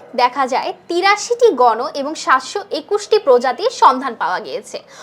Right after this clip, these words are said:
অর্থাৎ পৃথিবীতে যে যতগুলো নগ্নবীজী উদ্ভিদ আছে, তার মধ্যে গণসংখ্যা হচ্ছে তিরাশিটি এবং প্রজাতি সংখ্যা হচ্ছে সাতশো একুশটি। এদের অধিকাংশ হচ্ছে কি ধরনের? বৃক্ষ জাতীয়,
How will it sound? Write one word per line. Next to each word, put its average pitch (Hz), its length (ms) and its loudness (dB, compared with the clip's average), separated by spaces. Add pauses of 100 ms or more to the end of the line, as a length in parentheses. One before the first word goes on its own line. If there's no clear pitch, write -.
(140)
অর্থাৎ 254 340 4
পৃথিবীতে 370 540 -2
যে 392 120 2
যতগুলো 311 520 0
নগ্নবীজী 254 560 0
উদ্ভিদ 247 340 -8
আছে, 370 400 2 (100)
তার 269 180 4
মধ্যে 277 240 -6
গণসংখ্যা 370 680 2
হচ্ছে 370 420 -4 (380)
তিরাশিটি 440 800 2
এবং 320 320 4 (380)
প্রজাতি 440 420 2
সংখ্যা 330 380 2
হচ্ছে 311 280 0 (140)
সাতশো 339 540 2
একুশটি। 262 500 -8 (400)
এদের 269 260 2
অধিকাংশ 339 540 2
হচ্ছে 381 300 -2
কি 339 160 -6
ধরনের? 339 520 2
বৃক্ষ 294 500 -6 (680)
জাতীয়, 269 480 -2